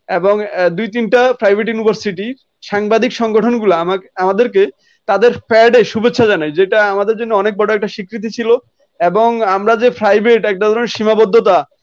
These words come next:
যে public তারা অনেক বেশি মানে একটা বিষয়, তাদের সাথে এই যে ব্যবধানের দেওয়াল,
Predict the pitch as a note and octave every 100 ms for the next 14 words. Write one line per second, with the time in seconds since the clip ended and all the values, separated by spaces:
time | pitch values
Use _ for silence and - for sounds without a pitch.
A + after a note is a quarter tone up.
0 | _ F#3 G3 G#3 G3+ G#3 A#3 F#3 G3 G#3+
1 | G#3+ G3+ G#3+ F#3+ G#3 - A#3 A3+ G#3 G#3
2 | G#3+ G#3+ G#3+ - - E3 F#3 G#3 G3+ F#3
3 | A3+ G3 G3 G3 A3 G3 G#3+ G3+ F#3+ F#3+
4 | G3+ G3 - - G#3 A3 A#3+ A#3 G3+ G3+
5 | F#3+